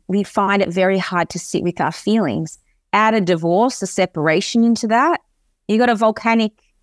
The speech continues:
eruption of feelings. <laughs> So,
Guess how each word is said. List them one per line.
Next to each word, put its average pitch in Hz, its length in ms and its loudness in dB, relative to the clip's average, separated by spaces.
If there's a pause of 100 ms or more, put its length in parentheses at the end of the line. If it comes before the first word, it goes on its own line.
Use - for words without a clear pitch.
eruption 202 560 0
of 165 100 -2
feelings. - 800 -2 (120)
<laughs> - 1000 -20
So, 247 440 2